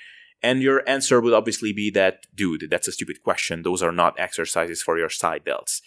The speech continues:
And you're right, and that's exactly the reason why I think it's not really a valid point to include overhead presses for the side delts for the sake of measuring progress. Because yes, you're measuring progress, but you're not really doing it for the side delts.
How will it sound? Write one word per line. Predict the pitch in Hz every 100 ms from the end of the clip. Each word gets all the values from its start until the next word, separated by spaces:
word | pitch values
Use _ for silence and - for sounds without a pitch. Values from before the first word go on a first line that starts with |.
| - - _ _ -
And | 98 95
you're | 101 98
right, | 170 117 127 127 - -
and | 101 107 104 101
that's | 104 101 98
exactly | 92 - 104 - 107
the | 98
reason | 95 98 101 98
why | 95 92
I | 95 92
think | - 98
it's | 92 104
not | 104 113
really | 101 101 92
a | 90
valid | 90 87 -
point | 127 123 104 101 - - -
to | -
include | 104 - 104 -
overhead | 98 101 98 -
presses | 104 92 90 -
for | 87
the | 78
side | - 92 87
delts | 90 76 -
for | 92
the | 87
sake | - 90 87
of | 87
measuring | 87 87 80 -
progress. | 82 82 76 - - - - - - - -
Because | 95 98 92 120
yes, | 104 - -
you're | 87
measuring | 113 - 85
progress, | - 170 110 110 110
but | 104
you're | 113 107 120 _ _ 110
not | 135 -
really | 104 120 110
doing | 110 107 92
it | -
for | 98
the | 85
side | - 85 78
delts. | - - -